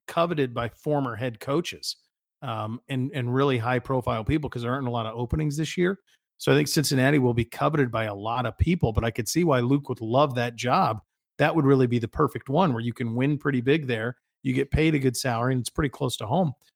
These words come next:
But he's gotta be pretty careful with that because, boy, it's just like in the, in the television business, uh, it's very similar, is, you know, like, you build up a commodity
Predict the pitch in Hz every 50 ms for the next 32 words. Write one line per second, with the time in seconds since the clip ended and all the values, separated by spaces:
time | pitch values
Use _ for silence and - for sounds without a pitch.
0 | _ - - 131 165 214 220 196 175 156 139 131 120 - - 156 135 107 - -
1 | 135 156 170 - - 135 117 101 - 113 104 101 - _ _ _ _ _ _ _
2 | - - 113 - 147 139 127 - - _ _ _ _ _ _ _ _ _ _ _
3 | _ _ _ _ _ _ _ - 110 123 135 151 135 113 104 - _ - _ _
4 | _ _ _ - 165 - - 247 - - 160 135 - 135 131 131 147 - 139 127
5 | 120 - - 170 233 233 151 120 110 113 107 113 110 104 98 107 101 - - -
6 | - _ _ _ _ _ _ - - 131 120 113 120 117 - - - 143 156 226
7 | 262 185 - - 139 190 175 120 95 92 - - 123 127 120 113 - - - -
8 | - - _ _ - - 143 139 131 127 127 117 - 170 135 117 117 135 160 170
9 | 151 143 - 139 - - 127 113 113 117 139 190 208 156 120 113 104 104 113 123